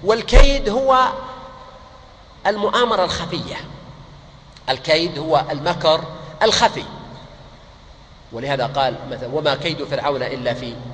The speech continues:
تباب"، وأيضا: "إن كيدكن عظيم،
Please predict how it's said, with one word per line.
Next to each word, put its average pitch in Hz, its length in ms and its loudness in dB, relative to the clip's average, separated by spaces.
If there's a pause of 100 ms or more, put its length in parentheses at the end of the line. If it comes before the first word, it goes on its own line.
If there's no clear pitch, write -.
(260)
تباب"، 120 340 -2 (560)
وأيضا: 143 680 -2 (380)
"إن 170 140 2
كيدكن 151 640 0
عظيم، 131 420 0